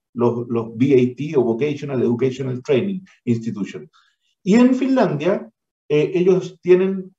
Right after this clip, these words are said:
eh, otra experiencia, que son las universidades de ciencias aplicadas,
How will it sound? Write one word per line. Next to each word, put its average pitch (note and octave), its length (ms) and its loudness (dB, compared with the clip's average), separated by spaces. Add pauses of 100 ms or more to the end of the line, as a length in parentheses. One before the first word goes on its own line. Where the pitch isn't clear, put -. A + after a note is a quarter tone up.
eh, C3 380 4
otra F3+ 440 0 (220)
experiencia, F#3 580 0
que D3 80 -8
son E3 240 -8
las C#3+ 160 -6
universidades C3+ 720 2
de C3+ 100 -4
ciencias F3+ 460 0
aplicadas, C3 540 -6